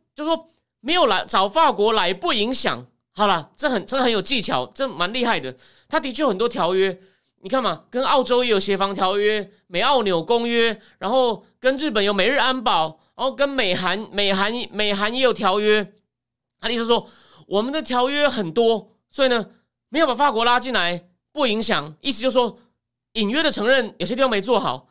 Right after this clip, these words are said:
那康达呢？康达更，更有技巧了。这件事我完全没有参与到，我才被正式任命，所以没有代志。不过他说，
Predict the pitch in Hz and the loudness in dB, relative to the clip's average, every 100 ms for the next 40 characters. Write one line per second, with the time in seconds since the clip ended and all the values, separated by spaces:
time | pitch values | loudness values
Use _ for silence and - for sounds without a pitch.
0 | _ _ - 277 269 285 294 285 180 175 | _ _ -2 0 0 0 0 2 2 2
1 | 185 180 - _ _ _ - 294 254 226 | 0 -2 -8 _ _ _ -2 0 2 2
2 | 330 262 98 - _ _ 320 277 185 254 | 0 -2 -6 -16 _ _ 0 2 0 0
3 | 214 156 139 131 _ _ _ _ _ _ | 0 0 -2 -6 _ _ _ _ _ _
4 | _ _ 262 269 262 269 226 175 214 226 | _ _ -4 0 0 0 2 2 2 2
5 | 233 - 233 214 233 208 180 185 226 247 | 0 0 0 2 2 2 0 0 -2 0
6 | 226 220 240 214 220 196 160 _ _ - | -2 0 0 0 0 -2 -6 _ _ -2
7 | 285 202 - - 202 262 302 285 208 165 | -2 -2 -8 -4 2 4 6 4 0 -2
8 | 170 185 240 330 214 - _ 269 285 254 | -4 -4 0 2 2 -4 _ -2 0 0